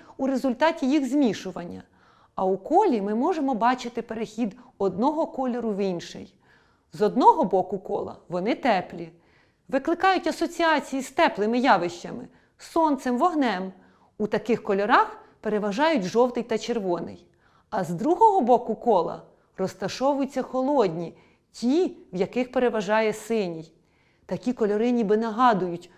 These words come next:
про лід, про холодну воду. Отже, червоний, оранжевий, жовтий —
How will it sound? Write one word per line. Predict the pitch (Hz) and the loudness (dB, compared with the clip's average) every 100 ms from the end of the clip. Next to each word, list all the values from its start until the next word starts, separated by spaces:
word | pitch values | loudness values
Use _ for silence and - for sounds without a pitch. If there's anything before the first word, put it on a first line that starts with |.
| _ | _
про | - 330 | 0 2
лід, | 240 240 240 - - _ | 4 2 0 -4 -18 _
про | 247 | -2
холодну | 247 285 339 277 339 | 0 2 2 2 0
воду. | 226 254 220 226 - - _ _ | 0 0 -2 -4 -8 -20 _ _
Отже, | 302 330 240 269 269 - _ | 2 2 2 -2 -4 -12 _
червоний, | - 294 294 359 294 240 | -4 -2 2 2 2 0
оранжевий, | - 262 311 269 294 311 | 2 4 4 2 0 0
жовтий — | 311 466 480 247 | 4 4 4 -2